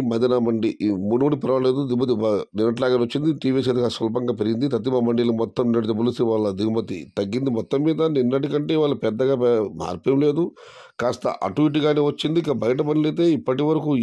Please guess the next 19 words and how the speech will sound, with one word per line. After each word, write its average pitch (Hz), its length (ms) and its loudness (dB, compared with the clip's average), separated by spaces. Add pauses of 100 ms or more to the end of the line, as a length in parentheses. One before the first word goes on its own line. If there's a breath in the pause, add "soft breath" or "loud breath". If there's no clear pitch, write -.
ఏడు 120 120 2
పనులు 135 340 0
ఉన్నాయి. 139 280 2 (220)
ఇంకా 123 200 0 (160)
సమయం 120 240 0 (100)
ఉంది, 123 180 0
ఇంకా 120 200 -2
ఏమైనా 117 320 0 (1040)
రావడం 113 400 0
అంటూ 90 180 -4 (100)
జరగవచ్చు. 117 440 -4
ఇప్పుడైతే 120 440 0
బయట 117 100 0 (100)
పనులు 120 240 2
ఏడు 120 220 2
ఉన్నాయి. 127 280 0 (720 loud breath)
లోకల్ 170 300 0
టమాటాల 160 360 2
దిగుమతి 147 380 2